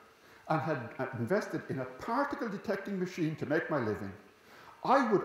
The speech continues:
always measure the photon of light as a particle. If, on the other hand, I was a wave expert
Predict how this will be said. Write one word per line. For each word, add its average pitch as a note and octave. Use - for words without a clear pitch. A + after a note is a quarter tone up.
always G#3
measure D#3
the A2+
photon F3+
of A2+
light C3+
as C#3
a -
particle. -
If, C#4+
on G3+
the F3+
other C#3+
hand, A#2
I D#3
was D3+
a D#3
wave G3
expert G#2+